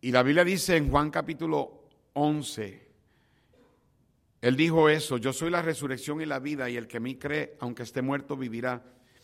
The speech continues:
Él lo dijo cuando Lázaro había muerto.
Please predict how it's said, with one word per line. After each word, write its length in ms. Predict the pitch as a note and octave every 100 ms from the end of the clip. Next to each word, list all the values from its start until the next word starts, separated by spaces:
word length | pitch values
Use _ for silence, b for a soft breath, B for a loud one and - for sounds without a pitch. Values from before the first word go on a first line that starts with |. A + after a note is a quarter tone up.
| b b b b b _
Él 200 | B2+ D3
lo 120 | F#3
dijo 440 | F3 A3 E3 C#3+ C#3
cuando 340 | C#3+ C3 B2+
Lázaro 560 | C3 D#3 F3 C#3+ B2+ B2+
había 260 | A#2+ C#3
muerto. 640 | C#3+ C#3+ D#3 B2+ - B2+